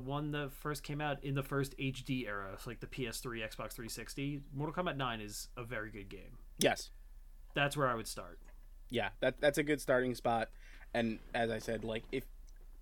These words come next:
Speaker 2: if you have a hankering for classic Mortal Kombat and want to see what that is, I think two and three are much more worth your time.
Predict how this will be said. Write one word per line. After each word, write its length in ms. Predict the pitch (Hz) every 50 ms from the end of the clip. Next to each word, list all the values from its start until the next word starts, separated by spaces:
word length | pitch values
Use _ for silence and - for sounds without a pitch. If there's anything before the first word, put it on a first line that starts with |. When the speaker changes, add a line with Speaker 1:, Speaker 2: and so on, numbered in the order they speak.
| - - - - - - - - -
Speaker 2:
if 160 | 151 143 -
you 80 | 165 165
have 100 | 156 143
a 40 | 143
hankering 380 | 151 147 143 139 143 135 127
for 120 | - 139 117
classic 480 | - - 123 113 113 117 - 123 -
Mortal 220 | 120 120 117 117 113
Kombat 320 | 135 123 117 117 120 120
and 200 | 117 117 107 104
want 200 | 110 107 110 113
to 40 | 110
see 200 | - - 120 113
what 100 | 110 107
that 160 | 107 104 107
is, 240 | 107 110 110 107 -
I 80 | -
think 240 | 113 - 113 113 -
two 160 | - - 123
and 140 | 113 110 107
three 180 | - 110 110 107
are 60 | 104
much 280 | 107 107 107 107 - -
more 160 | 117 110 110
worth 240 | 107 110 104 - -
your 80 | 101
time. 300 | - - 87 90 92 117